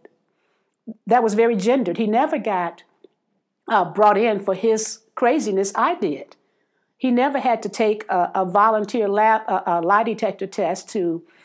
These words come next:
to prove that he wasn't doing, um,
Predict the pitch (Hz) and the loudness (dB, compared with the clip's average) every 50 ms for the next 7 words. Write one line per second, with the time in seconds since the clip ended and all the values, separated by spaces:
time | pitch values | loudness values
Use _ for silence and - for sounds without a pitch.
0 | - _ _ _ _ _ _ - - 202 214 - 277 254 240 226 214 208 - 247 | -20 _ _ _ _ _ _ -4 -4 -4 0 0 2 2 2 2 2 0 2 2
1 | 240 226 202 214 196 175 190 185 180 180 208 214 226 220 196 190 196 196 - - | 0 2 2 2 2 2 0 -2 0 0 0 2 2 2 0 0 0 -2 -2 -2
2 | 190 175 170 165 156 160 156 156 160 | -2 -2 -2 -4 -4 -6 -6 -8 -10